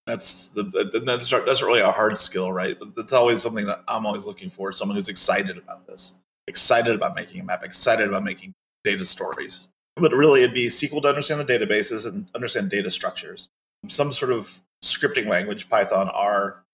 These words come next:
or maybe even dot net or C sharp. And then an understanding of the applica-, of the, uh, of the desktop applications we use. Everything else, a lot of that stuff can be trained, right? And a lot of training happens on the job.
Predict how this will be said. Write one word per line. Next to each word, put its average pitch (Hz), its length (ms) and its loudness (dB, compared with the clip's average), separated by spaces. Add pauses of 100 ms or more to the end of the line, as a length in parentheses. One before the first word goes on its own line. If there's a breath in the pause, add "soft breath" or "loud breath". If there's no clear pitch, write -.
(160)
or 104 180 -2
maybe 104 260 -6
even 98 260 -8
dot 95 200 0
net 98 120 -4
or 92 40 -4
C 90 140 -6
sharp. 87 340 -4 (320)
And 123 80 0
then 123 140 4
an 120 140 4
understanding 127 480 2
of 120 80 2
the 123 60 6
applica-, 120 420 2
of 113 180 0
the, 110 140 0
uh, 104 160 4
of - 100 0
the 110 80 -2
desktop 113 300 2
applications 95 560 0
we 92 60 -14
use. 92 300 -14 (240)
Everything 151 280 4
else, 139 260 2
a 127 80 0
lot 147 260 4
of 117 200 -2
that 95 140 -6
stuff - 220 -10
can 98 120 -12
be 95 80 -8
trained, 92 420 -6 (100)
right? 101 180 -4 (140)
And 117 120 -12
a 117 40 -8
lot 117 160 4
of 110 120 0
training 104 380 -4
happens 101 300 -6
on 95 80 -12
the 87 80 -14
job. 101 340 -6